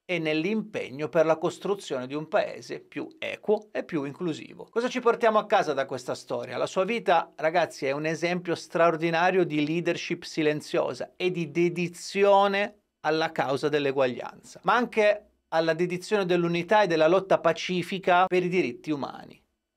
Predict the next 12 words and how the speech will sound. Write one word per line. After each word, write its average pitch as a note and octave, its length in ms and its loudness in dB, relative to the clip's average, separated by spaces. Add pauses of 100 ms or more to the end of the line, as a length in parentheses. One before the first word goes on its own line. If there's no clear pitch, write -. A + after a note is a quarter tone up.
(320)
La C#3 120 -2
sua B3+ 260 2
eredità F3 600 -2 (300)
continua G3 480 0
a C3 80 2
ispirare C#3 560 2
azioni D3 320 0
di C3+ 100 -6
giustizia - 800 -4
e E3 220 -2
libertà D#3 580 -4 (240)
ovunque. A#2+ 520 -10